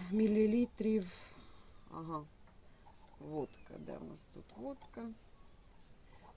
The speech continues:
Це на трьохлітрову банку рецепт. Я думаю, ви, е, зможете розділити на двохлітрову, на півтора-літрову, на літрову.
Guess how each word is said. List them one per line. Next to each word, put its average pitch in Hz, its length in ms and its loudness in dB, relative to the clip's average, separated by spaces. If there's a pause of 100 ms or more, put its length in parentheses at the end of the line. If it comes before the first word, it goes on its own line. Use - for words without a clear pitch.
Це 233 140 4
на 233 120 6
трьохлітрову 214 800 4
банку 175 500 4
рецепт. - 520 -4 (1040)
Я 226 220 6
думаю, 226 420 8
ви, 240 420 6 (100)
е, 202 260 8
зможете 180 720 6 (1300)
розділити 170 840 6
на 170 240 6
двохлітрову, 220 720 4
на 185 140 4
півтора-літрову, 196 1080 4
на 180 160 6
літрову. 220 760 6